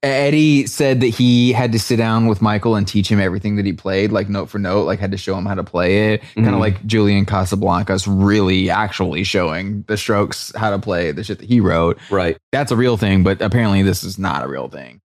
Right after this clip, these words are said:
Speaker 1: Eddie was just being a dick. I don't know. Like, I don't know
Speaker 2: I
Speaker 1: why.
Speaker 2: mean, uh, come on, man. He's playing bass. And no offense to, well, I don't really give a shit. Bass is not really the hardest of all instruments to play.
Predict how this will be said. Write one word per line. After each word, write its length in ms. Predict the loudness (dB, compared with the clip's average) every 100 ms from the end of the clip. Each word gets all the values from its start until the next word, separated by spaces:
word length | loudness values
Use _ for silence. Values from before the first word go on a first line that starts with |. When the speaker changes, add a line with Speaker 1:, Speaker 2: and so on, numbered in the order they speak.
| _ _
Speaker 1:
Eddie 180 | -8 -6
was 120 | -6
just 140 | -8 -8
being 160 | -10
a 60 | -10
dick. 360 | -10 -6 -6 -4
I 100 | -2
don't 100 | 0
know. 120 | 2
Like, 180 | 0 0
I 80 | 0
don't 80 | 2
know 60 |
Speaker 2:
I 20 | 2
Speaker 1:
why. 200 | 2 2
Speaker 2:
mean, 180 | 0 -4
uh, 60 | -2
come 200 | 0 2
on, 160 | 2
man. 180 | 0 2
He's 200 | 0 -2
playing 320 | -2 0 0
bass. 360 | 0 -2 -4 -12 _ _
And 140 | 0 2
no 100 | 2
offense 340 | 0 -4 -4
to, 120 | -12 -18 -4
well, 100 | -2
I 60 | 0
don't 80 |
really 140 | -4 -6
give 180 | -8 -8
a 40 |
shit. 280 | -6 -8 -10 _ _
Bass 280 | -2 0 2
is 180 | 0 0
not 340 | -2 -2 -6 -10
really 480 | -8 -2 0 0 -2
the 260 | -6 -10 -14
hardest 560 | _ -2 -2 -2 -8 -8
of 100 | -4
all 220 | -4 -4
instruments 440 | -10 -10 -10 -12 -12
to 100 | -20
play. 520 | _ -4 -2 -2 -4